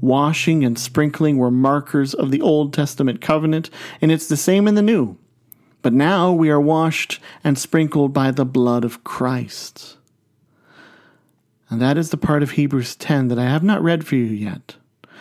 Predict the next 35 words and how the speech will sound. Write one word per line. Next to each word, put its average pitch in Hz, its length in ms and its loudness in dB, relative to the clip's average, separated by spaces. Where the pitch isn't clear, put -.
I 156 120 2
jumped 185 400 0
you 196 100 4
to 180 240 2
the 160 120 2
"let 151 280 2
us" 131 160 -2
passages. - 880 -6
Yeah. 113 300 -6
I 127 140 0
think 131 160 2
a 131 60 0
few 143 140 2
years 135 280 2
ago 131 180 2
I 120 60 2
delivered 120 460 2
a 117 40 -2
sermon 127 360 0
on 120 140 2
this, 120 180 -2
and 127 100 2
I 123 60 0
called 135 360 2
it 127 160 0
the, 127 360 2
uh, 113 160 0
vegetable, 117 720 -2
uh, 110 340 -2
the 123 120 -2
vegetable 131 500 -2
tasks, 113 520 -4
the 123 120 0
"let 123 200 2
us." - 460 -8